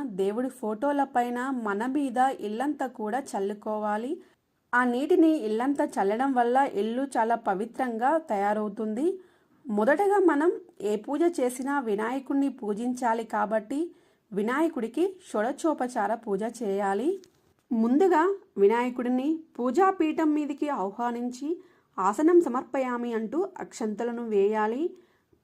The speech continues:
"పాదయోపాద్యం సమర్పయామి, అస్తయో అర్ఘ్యం సమర్పయామి" అంటూ అర్ఘపాద్యాలనైతే సమర్పించాలి. తర్వాత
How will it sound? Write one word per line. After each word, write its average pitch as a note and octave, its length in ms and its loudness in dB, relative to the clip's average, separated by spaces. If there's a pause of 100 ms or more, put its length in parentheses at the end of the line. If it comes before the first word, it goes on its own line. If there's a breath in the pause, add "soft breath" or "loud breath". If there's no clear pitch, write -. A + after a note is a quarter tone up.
(120)
"పాదయోపాద్యం D4 920 2
సమర్పయామి, A#3+ 800 -2 (540 soft breath)
అస్తయో D4+ 440 2 (120)
అర్ఘ్యం C4 360 2
సమర్పయామి" A#3 760 -2
అంటూ A3 280 -2 (260)
అర్ఘపాద్యాలనైతే G#3+ 1200 -2 (240)
సమర్పించాలి. G#3+ 880 -6 (760 soft breath)
తర్వాత C4+ 500 4